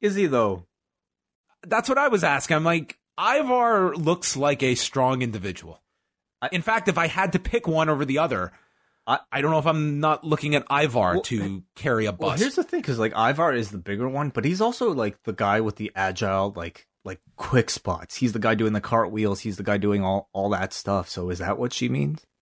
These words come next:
Speaker 2: He's a mobile home.
Speaker 1: So what is Eric then?
Speaker 2: Uh, he is, I guess he's the, the station wagon in park or something.
Speaker 1: <laughs>
Speaker 2: I don't know.
Speaker 1: No, that's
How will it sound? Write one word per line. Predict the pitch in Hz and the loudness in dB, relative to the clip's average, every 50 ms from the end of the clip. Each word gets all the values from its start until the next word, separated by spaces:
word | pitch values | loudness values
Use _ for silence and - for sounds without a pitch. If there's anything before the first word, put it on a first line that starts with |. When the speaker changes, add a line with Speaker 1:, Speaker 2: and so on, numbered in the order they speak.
| _ _ | _ _
Speaker 2:
He's | - 175 170 160 | -2 0 2 2
a | 151 | 2
mobile | 151 160 160 147 131 135 107 | 4 2 2 4 2 2 2
home. | - - 95 90 78 - _ _ _ _ _ _ _ _ _ _ _ _ | 2 0 -2 -2 -6 -10 _ _ _ _ _ _ _ _ _ _ _ _
Speaker 1:
So | _ - - 107 | _ -6 -2 0
what | 107 117 | 0 0
is | 117 104 | 2 2
Eric | 104 101 127 131 - - - | 0 0 0 -2 -4 -8 -14
then? | 87 78 - _ _ _ _ _ _ _ _ _ _ _ _ _ _ _ _ _ - _ _ - 98 | -20 -20 -20 _ _ _ _ _ _ _ _ _ _ _ _ _ _ _ _ _ -20 _ _ -16 -12
Speaker 2:
Uh, | 92 90 90 90 87 78 - | -10 -8 -8 -8 -8 -10 -12
he | - - 120 120 123 | -8 -6 -2 -2 0
is, | 123 120 107 - - | 0 -2 -2 -4 -6
I | 131 | -6
guess | 107 - - - - | -4 -2 -2 -2 0
he's | 151 147 131 117 | -2 -2 -2 -2
the, | 131 147 147 143 143 139 123 - - _ _ _ | -2 0 0 2 2 0 0 -4 -10 _ _ _
the | 127 123 | -12 -12
station | - - - 117 156 - 120 95 90 | -8 -6 -4 -2 -2 -2 -2 -2 -4
wagon | 85 82 87 82 90 90 | -4 -6 -8 -8 -8 -8
in | 95 90 | -8 -8
park | - - 123 135 160 - - | -6 -2 0 0 0 -2 -6
or | 82 | -10
something. | - - - - - - | -8 -6 -4 -4 -4 -4
Speaker 1:
<laughs> | - - | -2 0
Speaker 2:
I | - | 2
don't | 117 104 | 4 4
know. | 107 107 107 110 - - - | 4 4 2 2 2 2 0
Speaker 1:
No, | 131 107 90 92 92 - | 0 0 -2 -6 -8 -4
that's | 92 107 - - - | -4 -4 -4 -6 -12